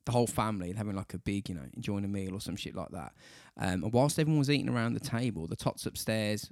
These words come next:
asleep 'cause it's six months old, and the little shit just goes, "Do you mind if I just nip for a piss?" And they're like, "Go on then." So he goes upstairs, <laughs> goes into the baby's bedroom, reaches into the cot and just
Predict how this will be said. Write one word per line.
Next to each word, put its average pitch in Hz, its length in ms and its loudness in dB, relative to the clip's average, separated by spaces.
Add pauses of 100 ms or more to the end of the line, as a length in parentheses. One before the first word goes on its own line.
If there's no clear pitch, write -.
asleep 101 380 -2
'cause 107 180 -2
it's 85 140 -6
six - 200 -6
months 82 220 -2
old, 90 300 -2 (260)
and 139 80 0
the 156 40 6
little 170 140 4
shit - 280 0
just 113 160 -6
goes, 113 160 -2
"Do 190 80 0
you - 20 4
mind 202 140 6
if 185 100 0
I 190 60 4
just 175 260 0 (220)
nip 185 160 0
for - 100 0
a 170 60 2
piss?" 165 480 0
And 120 100 -6
they're 120 60 -2
like, 98 160 -6
"Go 175 80 2
on 151 100 6
then." 139 280 2
So - 80 -18
he 131 80 0
goes 151 260 4
upstairs, 127 760 0 (220)
<laughs> - 260 -20
goes 156 240 8
into 170 240 4
the 151 80 2
baby's 139 600 2
bedroom, 101 560 0
reaches 147 320 2
into 139 200 0
the 123 60 -4
cot 120 340 0
and 123 120 -4
just - 260 -4